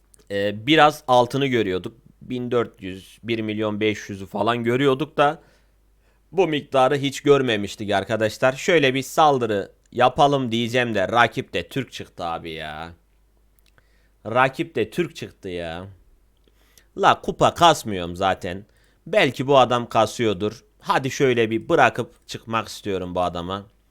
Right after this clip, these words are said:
Dalmak istemiyorum. Zaten uyuyacağım yani. Muhtemelen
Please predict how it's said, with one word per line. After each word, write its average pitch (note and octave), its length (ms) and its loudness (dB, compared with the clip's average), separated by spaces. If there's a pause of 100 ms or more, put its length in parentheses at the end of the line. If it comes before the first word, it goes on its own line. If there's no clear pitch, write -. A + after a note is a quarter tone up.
(380)
Dalmak D3+ 360 2
istemiyorum. A2+ 500 -4
Zaten D#3+ 400 2
uyuyacağım D#3 500 2
yani. G#2+ 220 0
Muhtemelen D#3 720 -2